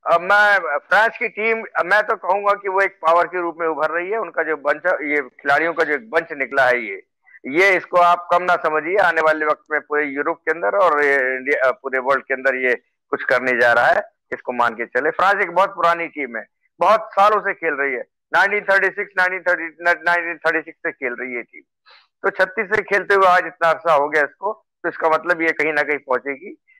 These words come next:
जापान जैसी थी एशियाड के अंदर, उसने अपना वर्चस्व काम किया एशियाड के अंदर। तो ये सब टीमें ऐसी हैं जो बरसों से खेल रही हैं। फ्रांस का खेलना, अब जाके मुझे लगा कि वो, मैंने कहा ना,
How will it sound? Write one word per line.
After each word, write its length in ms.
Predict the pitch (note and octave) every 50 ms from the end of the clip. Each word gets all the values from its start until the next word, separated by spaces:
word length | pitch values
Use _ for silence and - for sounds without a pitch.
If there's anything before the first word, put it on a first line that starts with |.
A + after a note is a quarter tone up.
| _ -
जापान 400 | F3 D3+ D3+ G3+ F#3 F#3 F3+ E3
जैसी 240 | E3+ D#3+ - F3 E3
थी 440 | _ - F3+ E3+ G#3 A3 G3 D#3+
एशियाड 300 | C#3+ - - F3 D#3+ D#3
के 120 | D#3 - E3
अंदर, 180 | D#3 D#3 D#3
उसने 200 | D3 _ - D3+
अपना 140 | C#3 C#3+ D3+
वर्चस्व 440 | D3 C#3+ C#3 - - D#3+ D3+ - D3+
काम 240 | - - D3+ C#3+ D3
किया 220 | - - D#3 D3+
एशियाड 400 | D3 C#3 - - D3+ C#3+ C#3 C3+
के 140 | - - C#3
अंदर। 240 | C3 C#3 C3 - - _ _ _ - - _ -
तो 60 | - F#3
ये 80 | F#3
सब 160 | F3+ - G#3
टीमें 280 | G#3 - G3+ G3+ G3+ G3+
ऐसी 240 | F#3+ G3 F#3+ - B3
हैं 60 | B3
जो 80 | A#3 A3
बरसों 340 | F#3 F#3 F3+ - G#3 F#3+
से 60 | F3 E3
खेल 240 | _ - D#3 D#3
रही 180 | C#3+ C3 B2 A2+
हैं। 80 | G#2+ - _ _ _ _ _ -
फ्रांस 260 | G#3+ B3+ C#4 C4+ C4+ C4+
का 80 | B3
खेलना, 480 | - - E3+ E3+ E3 F#3 A#3 C4 - _ _ _ _ _ _ _ _ - -
अब 180 | B3+ A#3+ F#3+
जाके 240 | G#3+ G3+ G#3 G#3 G#3+
मुझे 220 | F#3+ G3+ F#3+ F#3
लगा 260 | D#3 D3 D3+ D#3+ F3+ F#3+
कि 180 | F3+ - E3
वो, 240 | D#3 D#3+ D#3+ D#3 D3 C3 _ - D#3+
मैंने 140 | F#3+ A3
कहा 140 | A#3 A#3+ C#4
ना, 100 | C#4+ E3+